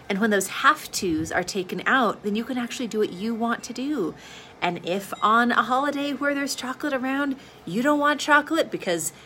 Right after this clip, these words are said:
you're not eating out of your cravings because of the restriction and all of that reaction, like, when you are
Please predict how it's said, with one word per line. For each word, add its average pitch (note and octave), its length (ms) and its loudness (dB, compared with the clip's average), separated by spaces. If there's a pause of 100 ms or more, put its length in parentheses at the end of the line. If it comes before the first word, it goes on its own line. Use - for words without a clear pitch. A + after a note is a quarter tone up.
(200)
you're F3 260 0
not F#3 300 6 (100)
eating G3+ 380 0
out F#3 200 2
of F3+ 120 -2
your E3 380 4 (380)
cravings G#3 680 4
because G3 440 2
of F3 120 2
the F#3 100 2
restriction F#3+ 640 2
and F3+ 100 0
all F#3 220 4
of F#3+ 80 2
that E3+ 180 4
reaction, F#3 460 0
like, F3 180 -4
when G3+ 120 -2
you G#3 160 0
are F3+ 140 4